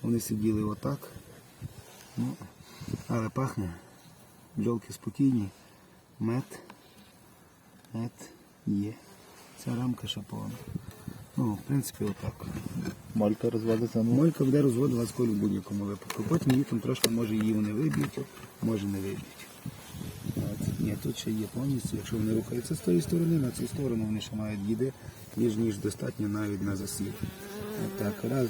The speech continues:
Speaker 1: два, три, чотири вулички на пів вулички. Ну, от сім'я слабенька, маленька, ну, зимує. Пускали ми їх на чотири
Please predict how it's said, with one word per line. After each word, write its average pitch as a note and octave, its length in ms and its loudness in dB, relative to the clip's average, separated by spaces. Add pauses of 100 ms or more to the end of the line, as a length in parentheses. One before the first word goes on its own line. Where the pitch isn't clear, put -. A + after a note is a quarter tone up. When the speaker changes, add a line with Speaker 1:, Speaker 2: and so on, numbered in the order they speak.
Speaker 1:
два, D3+ 220 2 (560)
три, C3 220 6 (720)
чотири B2 360 8
вулички A#2+ 500 4
на G2+ 120 0
пів G#2 300 2
вулички. G2 480 -4
Ну, E3 240 6
от - 120 -2
сім'я B2+ 320 4 (400)
слабенька, C3 580 6
маленька, A#2 540 4 (200)
ну, G2 140 0
зимує. B2+ 580 8 (1200)
Пускали C#3 360 6
ми B2+ 120 8
їх A#2 160 6
на A2+ 120 2
чотири A2 440 2